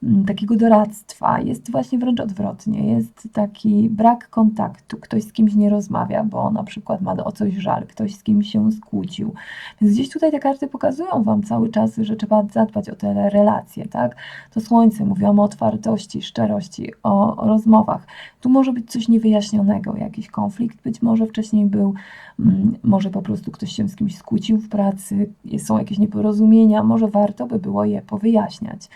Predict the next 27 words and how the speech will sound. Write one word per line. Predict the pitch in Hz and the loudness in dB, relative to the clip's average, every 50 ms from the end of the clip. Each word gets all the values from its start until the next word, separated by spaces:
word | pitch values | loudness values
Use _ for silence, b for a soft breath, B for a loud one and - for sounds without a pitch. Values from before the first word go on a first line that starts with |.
| B B B B B B _ - | B B B B B B _ -2
dlatego | 190 190 185 196 214 190 202 196 | 0 0 2 2 0 0 0 0
żeby | 196 202 202 202 | 0 0 0 -2
ta | 214 214 | -4 -6
sytuacja | - - - 208 202 208 208 208 208 214 208 202 | -6 -6 -6 -4 -2 0 0 0 0 -2 -2 -4
w | - - _ | -4 -8 _
pracy | - 202 202 196 - 190 | -6 -6 -6 -6 -6 -10
się | - - 220 | -12 -10 -10
ustabilizowała, | 214 214 - - 220 208 214 208 208 202 196 202 196 180 - - - - - - | -10 -10 -4 -2 0 0 2 2 0 0 -2 -4 -6 -6 -6 -6 -4 -4 -6 -6
żebyście | 220 214 202 196 185 - - 196 | -6 -6 -6 -8 -8 -6 -6 -4
wy | 185 202 | 0 2
mieli | 208 208 202 - - - | 2 2 2 0 -4 -6
też | - 185 - | -10 -14 -12
poczucie | - 220 220 - 214 - 214 | -12 -12 -10 -10 -12 -12 -12
takiej | - - - - 220 | -12 -12 -10 -10 -12
stabilizacji, | - - 214 202 208 196 196 196 208 202 - - 214 214 | -10 -8 -6 -4 -2 -2 -2 -2 -4 -6 -6 -6 -6 -8
żebyście | 214 208 - - 240 | -8 -6 -4 -2 0
mieli | 247 254 254 247 | 0 0 -2 -4
wsparcie | - - - - - - 226 214 - - - | -6 -8 -2 0 2 2 2 0 -2 -8 -12
w | - | -12
tej | - 208 196 | -10 -10 -10
pracy, | 190 - 190 185 180 - - 190 | -8 -8 -8 -8 -8 -10 -14 -18
w | - | -18
tych | - _ 202 - | -16 _ -6 -2
ludziach, | 202 202 202 180 196 185 185 - | -2 0 0 0 -4 -6 -8 -10
z | - - | -16 -20
którymi | - - 196 185 185 185 | -16 -10 -6 -6 -6 -6
pracujecie, | - - - - - - 202 - - - - - - | -6 -6 -8 -8 -8 -8 -8 -6 -6 -8 -8 -10 -10